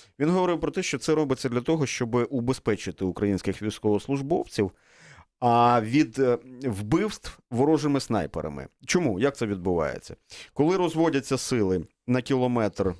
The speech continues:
в один бік і на кілометр в інший,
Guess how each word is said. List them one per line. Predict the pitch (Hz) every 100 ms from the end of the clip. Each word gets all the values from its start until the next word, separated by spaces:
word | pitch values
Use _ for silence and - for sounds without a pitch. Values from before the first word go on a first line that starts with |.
| - -
в | 117
один | 113 120 101
бік | 98 101
і |
на | 101
кілометр | 104 _ - 117 117 113 120
в | 120
інший, | 175 240 - 90